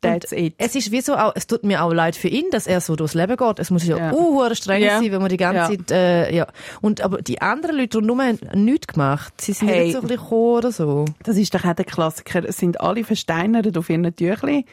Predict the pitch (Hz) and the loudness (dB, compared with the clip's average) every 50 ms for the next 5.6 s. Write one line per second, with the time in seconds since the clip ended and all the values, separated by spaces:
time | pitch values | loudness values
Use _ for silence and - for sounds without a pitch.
0 | - _ _ _ - - - _ _ _ _ _ _ _ - - - 185 160 185 | -20 _ _ _ -20 -20 -20 _ _ _ _ _ _ _ -8 -4 -2 -2 -2 -2
1 | - - 254 247 214 208 214 208 220 - - - 208 190 - - 214 202 208 196 | -2 -2 0 2 2 4 4 4 2 2 0 -2 -2 -2 -2 -2 0 0 0 0
2 | 190 185 214 247 - - 285 226 170 - - 175 175 - 165 165 165 165 - - | 0 0 -2 -2 -2 -2 -4 -4 -4 -6 -6 -6 -2 0 0 0 0 -2 -4 -6
3 | 151 - - 151 156 - - - - - - - - 170 - - - - 196 196 | -8 -4 -4 -6 -6 -6 -12 -16 -14 -12 -10 -8 -8 -8 -8 -8 -8 -8 -4 -2
4 | - 269 220 - 247 240 - - - 214 208 226 220 - 220 - - 233 - - | -2 -2 0 -2 -2 -2 -4 -4 -2 0 0 0 -2 -6 -8 -4 -4 -4 -4 -4
5 | 220 214 214 214 226 220 - - - 226 220 214 | -2 -2 0 0 0 -2 -6 -6 -4 -2 0 0